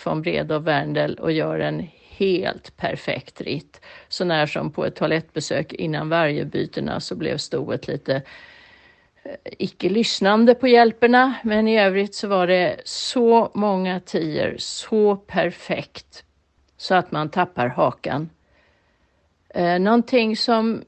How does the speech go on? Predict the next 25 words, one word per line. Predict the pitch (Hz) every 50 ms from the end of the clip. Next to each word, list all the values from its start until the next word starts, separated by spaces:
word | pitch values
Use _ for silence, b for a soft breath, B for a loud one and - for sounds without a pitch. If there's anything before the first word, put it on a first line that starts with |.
| _
nog | - 214 220 285 359 359 349 359 - 262 -
kommer | - 262 240 226
att | 220 220 196
diskuteras | 208 214 - - - 233 220 - 226 220 233 262 269 254 -
en | 269 254
hel | 240 202 185 170 175 185
del | 180 175 175 170 165 175 180
efter | - 175 175 - - - 175
det | 185
här | 180 175 156 156 160 175
O | 175 160 156
S | 147 151 - -
är | 156 156 156 - 113 175 185 180
just | 180 170 170 170 - - - -
skillnaden | - - 233 208 185 170 170 160 160 170 180
på | 180 - 220
form. | 196 - - - - 254 170 135 113 127 143 160 175 185 185 b b b b b b b b b b b
Om | - 196
man | 196 202 202 196
ser | - - 247 233 226
till | 226 - - 214 196 202 196 - - _ _ _ _
exempel | - 180 180 - - - 202 175 175 170 - - 185 175 175
på | 175 - - 185 175 170
Isabelle | 175 170 - - 175 165 165 180 170 170 170
Werth | 170 170 165 170 175 180 180 - - -